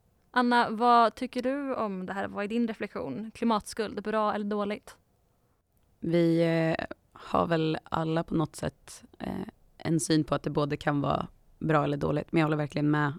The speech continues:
Speaker 2: er båda om att det är bättre att känna hopp. För jag tror att hopp leder till mer handlingskraft. Och, eh, människan har ju löst alla,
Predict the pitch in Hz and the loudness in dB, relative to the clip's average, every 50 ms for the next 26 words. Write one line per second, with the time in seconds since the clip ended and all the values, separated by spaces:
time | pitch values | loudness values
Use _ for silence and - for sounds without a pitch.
0 | - - - - - 151 160 170 160 160 - - 156 151 151 151 151 - _ _ | -10 -16 -14 -10 -6 0 2 2 2 2 2 2 2 2 2 0 -2 -4 _ _
1 | - - - - - - - - - - _ - - 175 180 180 165 190 185 - | -20 -20 -20 -20 -20 -20 -20 -20 -20 -20 _ -12 0 4 4 6 6 6 4 4
2 | - 170 160 - - 160 156 151 147 147 147 151 139 - _ _ _ _ _ _ | 4 2 2 4 4 2 4 4 4 4 2 2 0 -4 _ _ _ _ _ _
3 | - - 175 - _ _ - - - _ _ _ _ _ _ _ _ _ - 160 | 2 2 2 2 _ _ -18 -18 -18 _ _ _ _ _ _ _ _ _ -4 -4
4 | 160 - 170 156 - - 160 - - 165 151 151 156 - 165 - - 156 - - | -2 0 -2 -4 0 -2 -4 -2 0 -2 0 0 0 -2 0 0 0 0 0 -2
5 | - - - - _ _ _ - - - 165 156 - - 165 - - - - - | -4 -6 -10 -12 _ _ _ -6 4 4 6 6 6 2 0 -2 -2 -4 -4 -4
6 | - - _ - - - - _ - _ _ - _ _ _ _ - - - - | -6 -10 _ -16 -16 -16 -18 _ -20 _ _ -20 _ _ _ _ -20 -20 -20 -20
7 | - - _ _ _ _ - - 156 - - _ _ _ _ _ - - 180 175 | -20 -20 _ _ _ _ -4 -4 -4 -4 -4 _ _ _ _ _ -18 -10 -8 -8
8 | - 170 170 _ _ _ _ _ _ _ _ _ _ _ _ _ _ _ _ _ | -6 -6 -8 _ _ _ _ _ _ _ _ _ _ _ _ _ _ _ _ _
9 | _ _ _ _ _ _ - 175 170 165 160 160 160 151 - - 165 165 165 160 | _ _ _ _ _ _ -2 0 2 4 4 4 2 2 0 0 2 4 6 6
10 | 160 156 156 160 156 151 156 165 - 220 226 - _ _ _ _ - - 160 165 | 6 6 6 8 6 6 6 2 0 -4 -10 -12 _ _ _ _ -6 0 4 4
11 | - - - - - - _ - - - - _ _ _ _ _ _ _ _ _ | 4 4 2 -6 -8 -10 _ -18 -20 -20 -20 _ _ _ _ _ _ _ _ _
12 | _ _ _ _ _ _ _ _ - 160 156 147 147 - | _ _ _ _ _ _ _ _ 2 2 2 4 2 -2